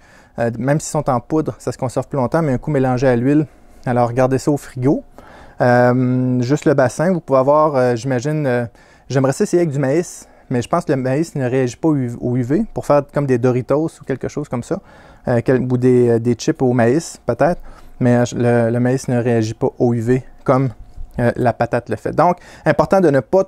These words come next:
trop chauffer les patates. Euh, moi, mon déshydrateur, je le mets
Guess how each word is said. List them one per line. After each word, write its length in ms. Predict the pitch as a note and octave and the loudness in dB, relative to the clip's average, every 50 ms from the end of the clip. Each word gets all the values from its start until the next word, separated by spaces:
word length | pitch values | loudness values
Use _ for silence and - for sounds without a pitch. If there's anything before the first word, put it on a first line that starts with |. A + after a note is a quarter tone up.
| - _ | -2 _
trop 220 | - - G3+ G#3 A3 | -6 0 0 0 2
chauffer 280 | - F#3+ E3+ - F3+ | 2 -2 0 0 -2
les 80 | F3 E3+ | -2 0
patates. 440 | - D3 C#3 - F3 F3+ F#3+ - _ _ - - - _ _ - | -2 -2 0 0 -2 -2 -2 -6 _ _ -20 -20 -20 _ _ 0
Euh, 160 | C3+ C3+ C3+ | 0 2 2
moi, 180 | C#3+ E3 E3+ F3 | 2 2 2 2
mon 160 | E3+ D#3 D3 | 2 0 0
déshydrateur, 680 | C#3+ D3 C#3+ C3+ C#3+ C#3+ C#3+ C3+ E3+ E3+ F3 F3 F3 - - | 0 0 0 2 2 0 2 2 2 2 2 2 0 -2 -4
je 160 | D3 B2+ C3 C#3 | -8 -6 -4 -2
le 100 | C#3 C#3+ | -2 -2
mets 240 | D3 D3+ D#3+ E3 | 0 0 0 -2